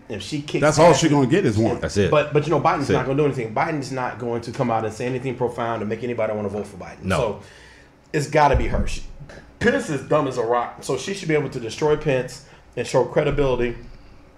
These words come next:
Speaker 1: against Trump in that debate. If she kicks ass in that debate, um, and wins over some other states, I think that we'll be fine.
Speaker 2: I think that we, I,
Speaker 1: We've got
Speaker 2: I, I
Speaker 1: quite a
Speaker 2: really,
Speaker 1: bit.
Speaker 2: I really do think that there are enough people on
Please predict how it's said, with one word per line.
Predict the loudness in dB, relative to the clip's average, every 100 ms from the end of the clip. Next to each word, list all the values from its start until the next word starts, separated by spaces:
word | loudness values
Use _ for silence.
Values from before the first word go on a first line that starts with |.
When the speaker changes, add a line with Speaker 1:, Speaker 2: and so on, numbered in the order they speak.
| -20 -6
Speaker 1:
against | -4 -2 -4
Trump | -2 -2
in | -2
that | -6
debate. | -6 -10 -14 -14
If | -10 -10
she | -8 -10
kicks | -4 -4 -2
ass | 0 2 2
in | 2
that | -2
debate, | 2 2 2 -4 -12 -18 -20 -10 -2
um, | 0 0
and | -2 0
wins | 0 2
over | 0 -2
some | -4 -6
other | -4 -6
states, | -8 -8 -8 -12
I | -10
think | -6 -8 -6
that |
we'll | -6 -6
be | -6
fine. | -12 -14 -16 -20 -2
Speaker 2:
I | 0
think | 4 2
that | 2
we, | 2 2
I, | 0
Speaker 1:
We've | 2
got | 0
Speaker 2:
I, |
I | 4
Speaker 1:
quite | 2
a | 4
Speaker 2:
really, | 4 4
Speaker 1:
bit. | 2
Speaker 2:
I | 0
really | 2 2 2 2
do | 0 0 0 -2
think | -2 -2
that | -4 -4 -4
there | -4 -2
are | 0 0 0
enough | -4 -2 -2 -2
people | -4 -4 -4 -10 -6
on | -4 -4